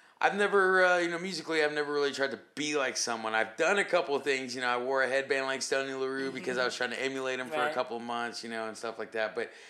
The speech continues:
Speaker 1: uh, for the most part, and my ba-, m-, if you ever ask some of my band members, they'll tell you, you know, when I went and opened up for Stoney LaRue,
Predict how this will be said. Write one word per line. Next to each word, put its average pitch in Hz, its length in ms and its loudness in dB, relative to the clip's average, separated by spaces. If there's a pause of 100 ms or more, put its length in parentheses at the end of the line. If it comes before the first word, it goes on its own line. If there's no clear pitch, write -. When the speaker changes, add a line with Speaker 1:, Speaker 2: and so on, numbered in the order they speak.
(420)
Speaker 1:
uh, 123 320 4
for 147 140 2
the 143 100 2
most 165 360 0
part, 156 460 0 (420)
and 120 160 -6
my 120 100 0
ba-, 127 220 -2
m-, 123 180 -12 (240)
if - 200 -14
you 127 120 -6
ever 135 180 0
ask 139 180 0
some 147 100 -8
of 143 40 -4
my 139 80 -2
band 135 260 -2
members, 113 260 -8
they'll 110 120 -4
tell 120 200 -2
you, 131 140 -2
you 101 140 -10
know, 101 160 -8
when 104 120 -4
I 123 160 0
went 143 180 -4
and 139 80 -4
opened 139 240 -4
up 131 80 -4
for 127 80 -8
Stoney 135 320 -4
LaRue, 131 480 -6